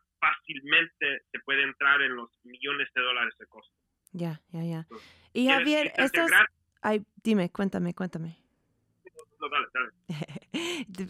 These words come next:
Speaker 2: te iba a preguntar, o sea, esos programas de equidad suena increíble, ¿no? O sea, suena que, pues, esto es lo que necesitamos del, de, de la industria de cannabis, ¿no? Que hay un camino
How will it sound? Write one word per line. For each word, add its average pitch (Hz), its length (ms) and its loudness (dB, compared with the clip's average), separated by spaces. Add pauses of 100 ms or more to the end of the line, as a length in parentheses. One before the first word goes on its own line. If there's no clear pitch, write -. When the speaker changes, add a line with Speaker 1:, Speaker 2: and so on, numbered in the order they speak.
(100)
Speaker 2:
te 220 160 2
iba 269 340 2
a 202 60 0
preguntar, 185 680 0 (340)
o - 80 -2
sea, 185 480 0 (140)
esos 220 320 0
programas 202 580 0
de 190 160 -2
equidad 170 540 -2
suena 185 420 -4
increíble, 156 720 -4
¿no? 156 320 -6
O - 80 -6
sea, 151 300 -4
suena 170 340 -2
que, 151 380 -6
pues, 139 160 -12
esto 160 280 -4
es 190 120 -6
lo 156 100 -6
que - 160 -10
necesitamos 156 800 -6
del, 151 300 -8
de, 147 320 -10
de 151 160 -8
la 147 180 -6
industria 156 340 -8
de 156 120 -6
cannabis, 165 420 -4
¿no? 165 160 -6
Que 165 120 -6
hay 160 100 -4
un 165 80 -6
camino 175 760 -2